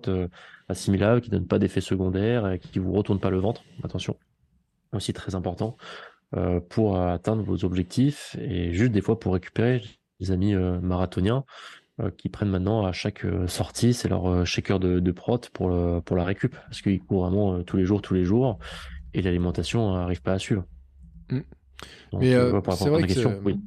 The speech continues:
Speaker 2: c'est un truc qui est, qui est, qui est important, hein, c'est que, euh, par exemple, sur un poulet, euh, <laughs> sur cent grammes de poulet, il y a que vingt-sept grammes de, de protéines,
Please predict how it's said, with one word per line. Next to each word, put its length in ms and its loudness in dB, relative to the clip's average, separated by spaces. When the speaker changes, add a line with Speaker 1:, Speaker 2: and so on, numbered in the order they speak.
Speaker 2:
c'est 140 0
un 80 4
truc 180 -2
qui 80 2
est, 380 2
qui 80 -2
est, 100 2
qui 120 -2
est 20 2
important, 420 0
hein, 60 -2
c'est 140 -6
que, 120 -2
euh, 360 2
par 160 0
exemple, 160 2
sur 180 0
un 80 0
poulet, 340 2
euh, 400 -2
<laughs> 340 -12
sur 240 -14
cent 100 0
grammes 160 2
de 60 2
poulet, 260 4
il 80 6
y 20 4
a 60 2
que 80 0
vingt-sept 400 0
grammes 260 2
de, 160 0
de 320 -2
protéines, 420 0